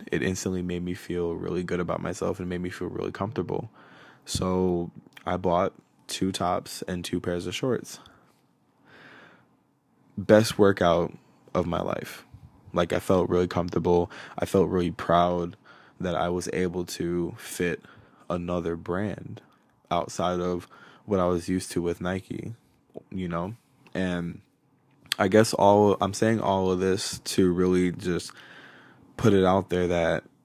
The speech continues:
it's important to work on your mental when it comes in the gym. And it's important to pay attention to your body. It's important to pay attention to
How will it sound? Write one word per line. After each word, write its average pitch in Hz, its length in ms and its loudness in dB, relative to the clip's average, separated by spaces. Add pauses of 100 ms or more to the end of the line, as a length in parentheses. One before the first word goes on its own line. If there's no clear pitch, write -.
(1500)
it's 98 160 2
important 92 580 0
to 87 460 -2 (1500)
work 92 480 4
on 87 600 -2 (580)
your 92 200 0
mental 87 680 -4 (120)
when 90 120 -4
it 85 80 -8
comes 85 320 -8
in 87 60 -10
the 87 100 -8
gym. 85 400 -6
And 92 140 -4
it's 90 160 -4
important 92 460 2
to - 120 -2
pay 90 220 0
attention 90 640 -4
to 87 480 0 (420)
your 98 140 4
body. 90 420 4
It's - 160 -4
important 95 500 0
to 87 440 -2 (300)
pay 92 180 2
attention 92 540 -2
to 87 500 -2